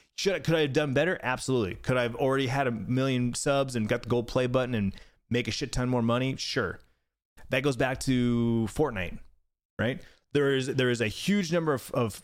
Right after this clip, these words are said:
of streamers and content creators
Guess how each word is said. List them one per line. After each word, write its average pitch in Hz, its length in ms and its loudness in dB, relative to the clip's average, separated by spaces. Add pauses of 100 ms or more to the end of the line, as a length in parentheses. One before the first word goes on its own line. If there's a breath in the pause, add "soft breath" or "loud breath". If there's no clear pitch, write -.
of 104 460 -2 (1160)
streamers 160 580 0
and 104 140 -2
content 135 360 -2
creators 123 460 0